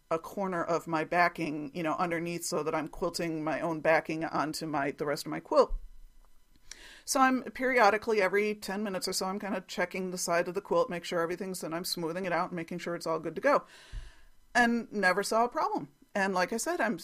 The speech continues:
I'm checking the stitching. It's beautiful. There's no whiskering on the back. I'm like, "Oh, I got this down. This is going great."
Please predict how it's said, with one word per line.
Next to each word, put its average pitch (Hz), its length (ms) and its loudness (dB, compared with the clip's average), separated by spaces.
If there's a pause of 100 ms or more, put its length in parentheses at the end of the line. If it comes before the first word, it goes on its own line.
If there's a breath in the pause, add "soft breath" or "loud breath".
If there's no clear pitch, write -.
I'm 170 140 0
checking 175 440 -4
the 165 60 -4
stitching. 277 800 0
It's - 180 -2
beautiful. 269 720 0
There's 196 240 0
no 190 120 -4
whiskering 202 500 -2
on 185 140 -2
the 175 80 -4
back. 180 360 2
I'm 240 260 -2
like, 175 300 -4
"Oh, 269 120 2
I 208 140 4
got 165 260 -4
this 160 160 -6
down. 294 400 4
This 226 140 -2
is 208 100 -4
going 196 240 -2
great." - 260 -4